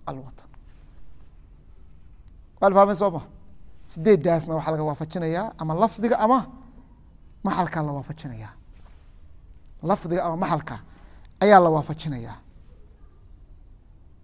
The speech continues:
Maxay halban marka? Marka ugu dambeysaan ku soo celinayaa, idinkaa markaa su-aashu xaggiinay noqonaysaa.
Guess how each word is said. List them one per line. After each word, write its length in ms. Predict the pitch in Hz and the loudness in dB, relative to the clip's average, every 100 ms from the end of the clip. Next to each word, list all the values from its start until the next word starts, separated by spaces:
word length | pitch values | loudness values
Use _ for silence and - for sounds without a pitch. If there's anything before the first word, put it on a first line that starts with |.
| - - - - - - - - - - - | -20 -20 -20 -20 -20 -20 -20 -20 -20 -18 -2
Maxay 180 | 185 254 | 6 8
halban 200 | 240 220 | 8 6
marka? 220 | 202 - - - - - - - - - - - - - - - - - | 2 -4 -18 -20 -20 -20 -20 -20 -20 -20 -20 -20 -20 -20 -20 -20 -6 0
Marka 160 | 208 | 4
ugu 120 | 233 240 | 4 4
dambeysaan 240 | 226 220 | 0 0
ku 40 | 202 | 0
soo 100 | 185 | -2
celinayaa, 400 | 196 165 160 190 - - - - - - - 170 | -2 -2 -6 -8 -14 -20 -20 -20 -20 -20 -14 -6
idinkaa 280 | 196 180 | -2 0
markaa 220 | 180 160 160 | 0 -2 -4
su-aashu 340 | 165 165 160 | -4 -4 -4
xaggiinay 340 | 180 156 165 | -6 -4 -4
noqonaysaa. 500 | 147 139 127 - 120 | -4 -6 -10 -12 -18